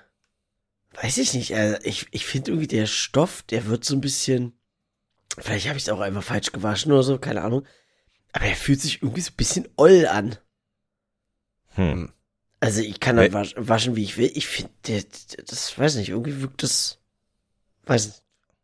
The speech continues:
Speaker 1: ganz komisch.
Speaker 2: Also ich, ich hab Tatsache, bin eigentlich ganz gut zufrieden dieses Jahr mit Adidas, äh, was, was so Material angeht und alles. Also auch das,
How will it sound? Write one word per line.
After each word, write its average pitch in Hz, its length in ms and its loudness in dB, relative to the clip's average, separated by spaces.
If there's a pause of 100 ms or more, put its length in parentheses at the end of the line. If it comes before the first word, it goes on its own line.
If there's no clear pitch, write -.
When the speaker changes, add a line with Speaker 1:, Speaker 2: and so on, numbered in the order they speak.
(320)
Speaker 1:
ganz 143 240 4
komisch. - 220 2
Speaker 2:
Also 87 60 6
ich, 92 180 0 (580)
ich 82 140 -4
hab 113 200 0
Tatsache, 127 840 2 (380)
bin 110 180 2
eigentlich 123 400 0
ganz 117 260 0
gut - 520 -6 (200)
zufrieden 113 540 0
dieses 73 260 0
Jahr 76 140 4
mit 73 180 0
Adidas, 73 720 0
äh, - 80 -4
was, 71 840 -4
was - 480 -6 (1000)
so - 180 -4
Material 76 600 4
angeht 69 420 -2
und - 160 -6
alles. 69 320 -4
Also 76 240 -2
auch 76 160 -2
das, - 280 -4